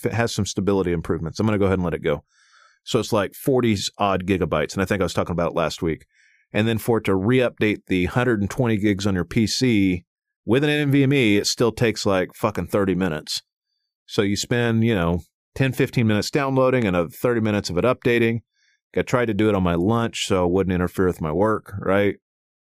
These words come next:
Get back after, after work to try the game, doesn't work.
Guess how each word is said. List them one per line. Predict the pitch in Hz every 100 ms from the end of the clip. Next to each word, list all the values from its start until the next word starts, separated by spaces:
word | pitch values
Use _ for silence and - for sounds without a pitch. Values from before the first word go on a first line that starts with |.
| _ _ _ _ _
Get | 110 113
back | 113 104
after, | 104 - 90 92 - -
after | 101 -
work | 90 123 131 -
to | 101
try | - 95
the | 92
game, | 98 127 123
doesn't | 104 95 90
work. | 80